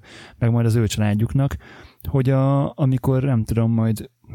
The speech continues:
száz év múlva arról fognak beszélgetni, hogy „Ah, de Benedek papa milyen jó képeket csinált”,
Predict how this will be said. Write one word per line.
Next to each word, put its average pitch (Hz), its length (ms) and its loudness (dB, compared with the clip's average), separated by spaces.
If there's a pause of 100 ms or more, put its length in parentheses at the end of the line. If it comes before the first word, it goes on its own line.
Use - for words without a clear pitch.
(100)
száz 110 360 0
év 110 160 2
múlva 110 500 0
arról 107 180 0
fognak 101 280 0
beszélgetni, 107 580 -2
hogy 110 160 0 (600)
„Ah, 247 140 0
de 135 100 2
Benedek 117 320 2
papa 117 240 0
milyen 113 200 2
jó 110 120 2
képeket 107 460 -2
csinált”, 120 440 0